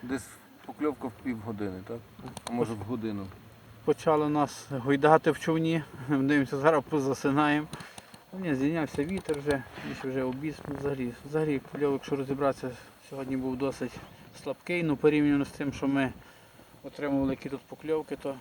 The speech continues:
Speaker 2: Досить слабий кльов був. І дуже багато окунів було, плотва,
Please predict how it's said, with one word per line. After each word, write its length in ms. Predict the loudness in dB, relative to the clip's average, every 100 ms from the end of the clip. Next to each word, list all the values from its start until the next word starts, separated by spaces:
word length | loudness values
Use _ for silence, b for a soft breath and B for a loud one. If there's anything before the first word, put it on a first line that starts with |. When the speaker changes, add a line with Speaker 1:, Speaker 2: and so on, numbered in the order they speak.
| -14 -20 B B B B B B -20 -12
Speaker 2:
Досить 380 | -6 -6 -6 -12
слабий 880 | -12 -12 -12 -12 -8 -6 -4 -6 -6 B B B -16 -6
кльов 200 | -6 -6
був. 200 | -10 -14 -20 -20 B B B B -20 -16
І 260 | -10 -8 -6
дуже 240 | -8 -8
багато 460 | -4 -2 -2 -2 -2
окунів 500 | 0 0 -2 0 0
було, 320 | 2 0 0 -4
плотва, 440 | -12 -4 0 0